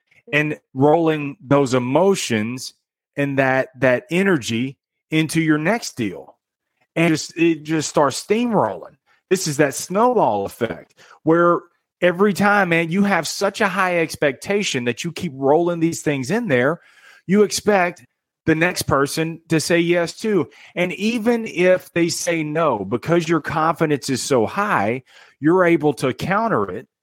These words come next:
with boldness, with courage, and offer a different perspective.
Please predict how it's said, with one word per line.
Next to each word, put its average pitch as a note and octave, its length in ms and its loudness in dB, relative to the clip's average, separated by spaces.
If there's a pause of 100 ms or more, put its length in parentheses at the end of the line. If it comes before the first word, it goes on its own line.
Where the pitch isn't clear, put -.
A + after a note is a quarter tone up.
(380)
with G#2+ 240 0
boldness, D3 760 -2 (760)
with A#2+ 160 -6
courage, F3 800 -2 (920)
and D3 140 0
offer D#3+ 340 2
a C#3 60 4
different D#3 380 -4
perspective. C#3 800 -2